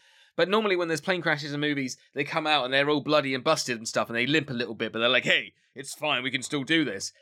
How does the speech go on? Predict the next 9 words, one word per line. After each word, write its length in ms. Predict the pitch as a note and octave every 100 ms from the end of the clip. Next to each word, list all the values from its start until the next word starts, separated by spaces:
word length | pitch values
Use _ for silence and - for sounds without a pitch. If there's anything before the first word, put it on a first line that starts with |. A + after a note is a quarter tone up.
| -
Literally 480 | E3+ G3 D#3 D#3+ D3+
none 460 | D3+ E3+ F3 F3
of 160 | F3 A#2+
that. 240 | A2 F#2+ -
And 160 | C#3+
I 80 | E3
was 200 | D3+ C#3+
just 260 | C#3 C#3+ E3
like, 220 | D#3 C3+